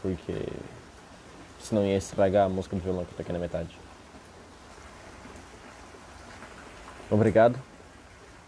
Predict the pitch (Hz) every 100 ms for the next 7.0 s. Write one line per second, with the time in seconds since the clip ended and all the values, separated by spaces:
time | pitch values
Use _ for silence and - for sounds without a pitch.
0 | - - - - - - - - - -
1 | - 90 92 92 87 82 - 92 98 -
2 | 98 110 - 117 - - - - - -
3 | - - - - - - 104 90 87 -
4 | 98 95 85 87 80 67 - - - -
5 | - - - 82 95 - 123 110 101 87
6 | 85 90 85 - 87 - - - 87